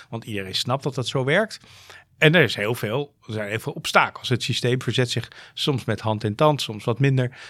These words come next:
tegen dit soort initiatieven, o-, om welke reden dan ook. Hebben we het al o-, over gehad, Schotten anderszins en anderzijds cultuurverschillen, noem het maar op. En, mm, het manifest is dus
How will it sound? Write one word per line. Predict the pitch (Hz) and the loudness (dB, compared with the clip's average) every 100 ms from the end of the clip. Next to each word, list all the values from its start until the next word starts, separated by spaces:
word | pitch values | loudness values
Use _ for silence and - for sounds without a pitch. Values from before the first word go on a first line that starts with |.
| - - | -20 -2
tegen | 123 113 117 | 2 2 0
dit | 110 - | -2 0
soort | 107 - | -2 -2
initiatieven, | - 120 98 - 165 151 165 156 - - - - | 0 0 0 0 2 4 4 2 -2 -18 -20 -14
o-, | - 131 113 | -8 -6 -4
om | 117 | -4
welke | 110 107 - | -4 -4 -4
reden | 110 107 107 | -4 -2 0
dan | 143 104 | 0 -2
ook. | - - | -6 -10
Hebben | - 107 107 | -2 0 0
we | |
het | 104 107 | -2 -2
al | 104 107 | -2 2
o-, | 110 | 0
over | 104 104 - | 0 -4 -2
gehad, | 117 120 139 | 2 4 4
Schotten | - 123 - 117 | 0 -2 0 -2
anderszins | 110 113 101 104 98 - | 0 0 0 -2 -4 -4
en | 110 107 | -2 -2
anderzijds | 113 107 107 101 - | -2 -2 -2 -4 -6
cultuurverschillen, | - 107 120 104 - - 98 98 - - - - | -10 -10 -8 -8 -8 -10 -10 -12 -20 -20 -10 -2
noem | 107 | -2
het | 98 | 0
maar | 107 | 2
op. | 202 - - _ _ _ _ _ | 2 0 -10 _ _ _ _ _
En, | 160 143 123 123 _ _ _ _ _ | 2 4 2 -2 _ _ _ _ _
mm, | 156 139 - | -18 -16 0
het | 131 123 | 2 4
manifest | 127 123 - 240 - | 4 4 4 2 2
is | 117 | -2
dus | 123 107 | -2 -4